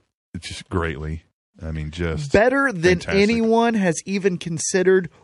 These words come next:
Speaker 2: or done.
Speaker 1: Could have dreamed of doing.
Speaker 2: Yeah.
Speaker 1: Yeah.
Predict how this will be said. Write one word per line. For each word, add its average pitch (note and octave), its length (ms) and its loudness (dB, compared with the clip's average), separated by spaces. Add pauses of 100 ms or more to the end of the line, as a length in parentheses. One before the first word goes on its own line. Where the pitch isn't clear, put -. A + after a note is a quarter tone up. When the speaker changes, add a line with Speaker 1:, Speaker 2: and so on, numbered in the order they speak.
(140)
Speaker 2:
or D3+ 220 4
done. G#2 640 -2
Speaker 1:
Could A#2+ 160 0
have F#2 240 0
dreamed F#2 500 0
of D#2 140 -10
doing. B2+ 160 -4
Speaker 2:
Yeah. A#2+ 320 2
Speaker 1:
Yeah. D#2 200 -6